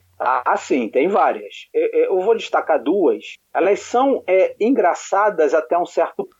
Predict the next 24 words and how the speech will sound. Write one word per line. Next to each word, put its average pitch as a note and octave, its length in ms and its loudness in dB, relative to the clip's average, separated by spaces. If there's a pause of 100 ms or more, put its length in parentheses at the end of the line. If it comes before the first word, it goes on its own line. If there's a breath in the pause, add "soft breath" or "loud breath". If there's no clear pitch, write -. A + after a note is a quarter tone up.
ponto, D3 380 -2
mas C#3 200 0
elas F3 260 2
também, F3 460 -2
é, D#3+ 440 4
é, E3+ 240 0
eu F3 240 4
acho E3 280 -2
que F3 100 -6
mostram D#3+ 420 -4
um E3 60 -18
retrato D#3 600 -2 (160)
da D#3 160 4 (340)
área F3+ 220 2
de D#3+ 80 -4
atuação D#3+ 840 -4
e D#3 400 -6
de D#3 100 -4
como C#4 300 0
a A3 60 0
sociedade D#3+ 680 0
vê C3+ 380 0
o D3+ 100 -6
pesquisador. D3+ 760 -2